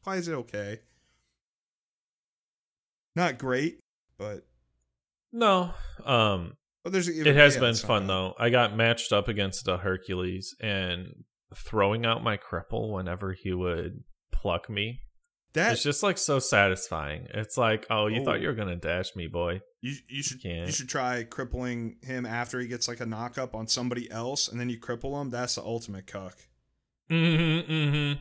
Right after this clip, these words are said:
Speaker 1: As a Hercules
Speaker 2: Yeah.
Speaker 1: player, nothing
Speaker 2: <laughs>
Speaker 1: tilts
Speaker 2: So
Speaker 1: me
Speaker 2: it's more
Speaker 1: more than when I
Speaker 2: frustrating.
Speaker 1: get a pluck and
Speaker 2: <laughs>
Speaker 1: can't follow up on the push.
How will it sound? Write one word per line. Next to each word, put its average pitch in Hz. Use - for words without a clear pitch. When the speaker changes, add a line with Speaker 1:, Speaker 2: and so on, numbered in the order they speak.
Speaker 1:
As 147
a 160
Hercules 196
Speaker 2:
Yeah. -
Speaker 1:
player, 147
nothing 123
Speaker 2:
<laughs> -
Speaker 1:
tilts 180
Speaker 2:
So 208
Speaker 1:
me 185
Speaker 2:
it's 180
more 170
Speaker 1:
more 156
than 151
when 156
I 175
Speaker 2:
frustrating. 165
Speaker 1:
get 165
a 156
pluck 151
and 147
Speaker 2:
<laughs> -
Speaker 1:
can't 147
follow 143
up 135
on 131
the 123
push. 117